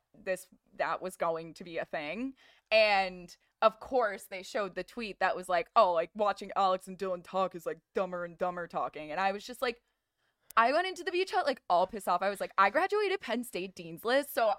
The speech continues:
I don't really think I'm fucking dumb. Okay, thank you."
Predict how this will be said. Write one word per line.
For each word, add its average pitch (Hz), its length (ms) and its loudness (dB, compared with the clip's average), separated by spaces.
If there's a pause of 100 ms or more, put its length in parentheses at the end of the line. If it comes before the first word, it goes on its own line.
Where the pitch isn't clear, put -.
I 254 80 2
don't 330 200 -2
really 294 220 -6
think 254 240 -10
I'm 208 120 -2
fucking 190 320 -2
dumb. 160 340 -2
Okay, 233 220 -2
thank 220 300 -6
you." 127 280 -4